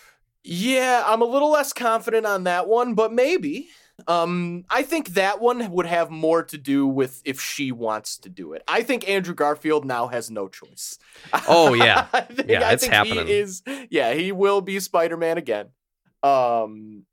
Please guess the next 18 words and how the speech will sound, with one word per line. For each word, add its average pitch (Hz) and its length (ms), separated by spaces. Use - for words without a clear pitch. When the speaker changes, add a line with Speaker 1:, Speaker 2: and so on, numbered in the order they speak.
Speaker 1:
Gwen, 233 220
I'm 370 80
not 294 180
sure. 330 300
I 247 80
think 277 220
that 277 100
would 254 120
be 220 100
cool 190 240
to 170 80
see, 143 420
but 233 160
I 240 240
do 220 320
worry, 214 480
and, 226 220
like, 233 320